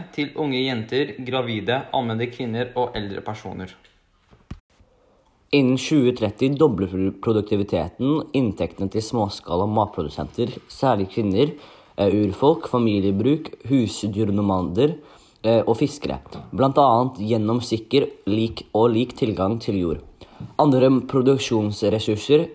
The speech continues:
Speaker 2: og innsatsmidler, kunnskap, finansielle tjenester, markeder og muligheter for verdiøkning og for sysselsetting utenfor, eh, landbruket.
Speaker 1: Innen tjue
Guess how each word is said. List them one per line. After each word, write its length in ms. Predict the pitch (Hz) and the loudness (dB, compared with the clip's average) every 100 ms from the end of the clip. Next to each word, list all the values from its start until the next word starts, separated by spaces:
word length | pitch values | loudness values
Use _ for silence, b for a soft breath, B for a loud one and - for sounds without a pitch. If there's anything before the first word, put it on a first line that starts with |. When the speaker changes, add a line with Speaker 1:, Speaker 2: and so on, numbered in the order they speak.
| 120 | 2
Speaker 2:
og 80 | 123 | 4
innsatsmidler, 840 | 127 98 92 - 101 92 123 143 | 4 0 -4 -2 -2 0 0 0
kunnskap, 540 | 143 139 104 - 123 123 | 0 0 0 0 0 0
finansielle 680 | - 120 113 113 120 101 104 | -2 0 0 0 0 0 -2
tjenester, 480 | - 98 73 - 127 - B B | -2 -2 -2 -4 -6 -6 B B
markeder 680 | B 135 113 - 104 127 151 - | B 2 2 0 0 2 2 2
og 100 | 127 | 4
muligheter 880 | 131 120 98 92 98 - 123 123 - | 4 4 4 2 -2 -2 0 0 2
for 300 | 123 117 - - - | 2 4 2 -6 -6
verdiøkning 960 | 113 113 104 104 101 - 117 131 131 | -4 -2 0 0 0 -2 -2 0 0
og 140 | - 117 | 0 0
for 200 | - 123 117 B B | 4 2 2 B B
sysselsetting 840 | - 135 - 87 - 95 110 127 | -4 -2 -2 -6 -4 -4 0 0
utenfor, 640 | 131 - - 95 90 110 101 - | 0 -2 -4 -6 0 0 0 -4
eh, 320 | 107 110 104 101 | 0 2 2 2
landbruket. 720 | 117 110 95 80 80 - 87 - _ _ _ _ - - - _ _ _ - B B B - | 2 2 2 -2 -6 -6 -10 -12 _ _ _ _ -14 -14 -16 _ _ _ -20 B B B -10
Speaker 1:
Innen 260 | 175 160 | -6 -4
tjue 240 | 156 170 | -4 -2